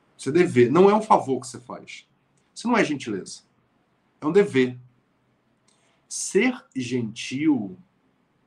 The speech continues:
é um privilégio. Então, ser educado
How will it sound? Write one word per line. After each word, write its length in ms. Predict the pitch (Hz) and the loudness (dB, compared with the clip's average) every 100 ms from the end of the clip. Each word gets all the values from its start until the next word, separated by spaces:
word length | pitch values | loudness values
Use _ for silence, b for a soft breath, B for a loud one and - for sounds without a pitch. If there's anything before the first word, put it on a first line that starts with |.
| _ _ | _ _
é 80 | 151 | -6
um 100 | 151 | -4
privilégio. 880 | 165 156 165 123 107 90 98 90 - _ _ _ b b b - | -4 0 0 0 -2 -6 -10 -12 -16 _ _ _ b b b -8
Então, 260 | 127 165 | -2 0
ser 300 | 156 - 202 | 0 2 2
educado 800 | 196 175 165 135 120 107 110 107 | 2 0 -4 0 0 0 -4 -6